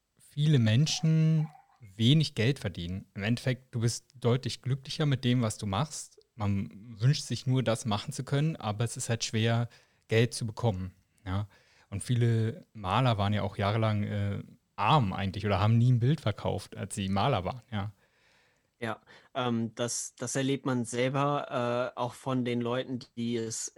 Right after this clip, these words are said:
Speaker 2: äh, jetzt in Anführungsstrichen geschafft haben sogar. Ähm, also definitiv geschafft, aber, ähm, in New York, die Lehrer, die waren, <laughs> das war super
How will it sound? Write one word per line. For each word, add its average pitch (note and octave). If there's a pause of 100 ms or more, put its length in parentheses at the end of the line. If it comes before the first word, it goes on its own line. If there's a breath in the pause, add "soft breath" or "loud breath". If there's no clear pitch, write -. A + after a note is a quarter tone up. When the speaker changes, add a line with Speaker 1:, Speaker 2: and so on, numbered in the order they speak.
(140)
Speaker 2:
äh, A2
jetzt G#2+
in -
Anführungsstrichen A#2+
geschafft -
haben A2
sogar. G2+ (360 loud breath)
Ähm, A#2
also A#2
definitiv C#3
geschafft, -
aber, A#2
ähm, A#2 (300 loud breath)
in C3+
New C3+
York, B2+
die B2
Lehrer, C3
die A#2+
waren, B2 (180)
<laughs> -
das -
war A#2+
super C3+